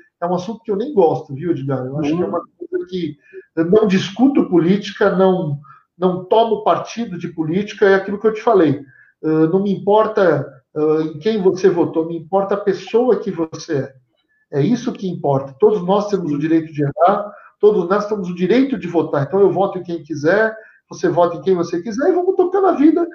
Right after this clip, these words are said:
Speaker 1: e vamos tentando acertar no próximo, nesse, no outro, e vai indo pra frente. Não, não, eu, eu sou contrário a se lamentar. Eu acho que a gente tem que aceitar.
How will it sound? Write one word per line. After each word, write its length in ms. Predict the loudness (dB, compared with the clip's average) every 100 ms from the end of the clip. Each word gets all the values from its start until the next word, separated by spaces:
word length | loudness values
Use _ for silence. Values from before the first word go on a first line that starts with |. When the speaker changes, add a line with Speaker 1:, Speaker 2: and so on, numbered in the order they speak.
| -14 _
Speaker 1:
e 80 | -2
vamos 200 | 0 2
tentando 300 | 2 2 2
acertar 460 | 2 0 2 4 4
no 160 | 2
próximo, 500 | 2 4 4 2 -8
nesse, 340 | 0 2 2 -2
no 120 | 0
outro, 480 | 4 4 2 -4 -6 -14 _ -4
e 120 | -2
vai 260 | 0 -2
indo 160 | 0 -2
pra 140 | 0
frente. 400 | 0 2 0 -2
Não, 140 | -8 -6
não, 200 | -4 -6 -8 -16 2
eu, 280 | 4 4 4
eu 100 | 2
sou 200 | 4 4
contrário 460 | 4 4 4 6
a 60 | 4
se 160 | 2 2
lamentar. 640 | 2 2 -4 -2 0 2
Eu 120 | 0
acho 140 | -2 -4
que 60 |
a 40 | -4
gente 240 | -6 -8
tem 140 | -10 -8
que 100 | -8
aceitar. 760 | -8 -8 -10 -4 0 2 0